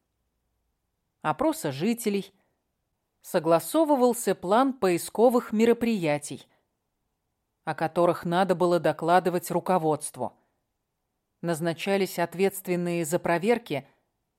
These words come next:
каждой отдельной версии по делу. Делались попытки применить служебно-розыскную собаку. Но псина от чего-то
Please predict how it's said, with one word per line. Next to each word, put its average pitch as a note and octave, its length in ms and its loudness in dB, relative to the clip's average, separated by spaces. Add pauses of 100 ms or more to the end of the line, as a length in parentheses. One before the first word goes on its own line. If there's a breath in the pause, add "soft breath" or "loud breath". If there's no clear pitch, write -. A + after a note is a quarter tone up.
(320)
каждой G3+ 640 0
отдельной G3+ 760 0
версии F3 560 -2
по F3 200 -2
делу. C3 420 -12 (1800)
Делались D4 540 2
попытки - 580 -2
применить A3 580 0
служебно-розыскную G3+ 1200 0
собаку. G#3 680 -2 (1400)
Но D#3 200 -4
псина A#3 520 0
от C#3 120 -6
чего-то D3 540 -2